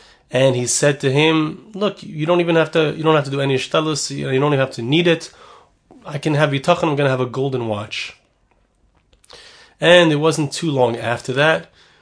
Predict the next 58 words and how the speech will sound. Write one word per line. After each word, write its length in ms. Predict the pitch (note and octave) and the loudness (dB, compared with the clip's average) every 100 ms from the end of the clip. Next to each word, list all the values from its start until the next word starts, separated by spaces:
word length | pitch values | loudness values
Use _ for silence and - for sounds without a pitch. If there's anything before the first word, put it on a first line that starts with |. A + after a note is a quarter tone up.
| _ | _
when 120 | - A#2 | -12 -6
in 180 | E3 | -6
came 240 | F3+ E3 C#3 | -4 -4 -2
a 60 | |
Cantonist. 720 | B2+ C#3+ C3 B2+ G2+ G2 - - | -4 -2 -4 -4 -10 -10 -14 -14
The 40 | |
Cantonist 640 | - D3 C#3+ B2+ A2+ - - - - _ _ | -4 -4 -2 -4 -4 -10 -18 -20 -20 _ _
was 380 | A#2 A2 A2+ - | -4 -4 -4 -6
a 120 | C4 | -8
person 520 | - - D3+ C#3+ C#3 | -12 -6 -4 -2 -2
who 80 | A#2+ | -4
had 100 | A2+ | -4
spent 300 | - - D3 | -6 -4 -2
most 260 | D3 F3 - | 0 0 0
of 60 | |
his 160 | C3 A#2+ | -8 -2
life 240 | D#3 D3 | 0 0
in 20 | C3 | -2
the 60 | |
Russian 280 | C3 C#3 A#2 | -4 -4 -6
army, 320 | A2 G#2+ A#2+ | -6 -4 -4
and 100 | D3 _ _ - - _ | -8 _ _ -20 -20 _
he 140 | D#3+ E3+ | -6 -2
didn't 160 | G3+ | 4
have 120 | G3+ | 2
too 120 | G3 F#3+ | 2 0
much 180 | F#3 | 0
to 140 | - E3+ | 0 -6
show 160 | - F3 | -2 -2
for 140 | F3 | -2
his 160 | D#3+ D#3 | -2 2
life, 260 | C#3+ B2+ | 2 2
but 140 | C3 B2 | -8 -6
what 120 | B2+ | -6
he 80 | A#2+ | -4
did 200 | E3 F#3 | -2 0
have 480 | F3+ F3+ C3 - - _ _ - _ | 0 0 0 -6 -20 _ _ -20 _
was 140 | - A#2 | -12 -8
a 60 | |
golden 340 | B2 B2 A#2+ A2 | -6 -4 -4 -4
watch. 560 | F#2+ F2+ - - - _ _ _ _ _ | -6 -6 -10 -12 -14 _ _ _ _ _
And 120 | _ G#2 | _ -10
he 40 | |
said 300 | - - F#3+ | -4 4 4
that 160 | D3+ C3 | 4 0
he 80 | |
had 120 | C3 C3 | -2 0
come 260 | F#3 F#3 | 2 4
in, 280 | F3+ F3 F3 _ _ | 2 0 -6 _ _
he 120 | _ - | _ -10
came 160 | - | -4
into 160 | E3 B2 | -4 -4
the 100 | G#2+ | -8
Beis 100 | A2+ | -6
Medrash, 220 | E3 E3 | -4 -4
and 80 | B2+ | -6
he 60 | B2 | -6
said, 420 | - F3 E3+ | 0 2 2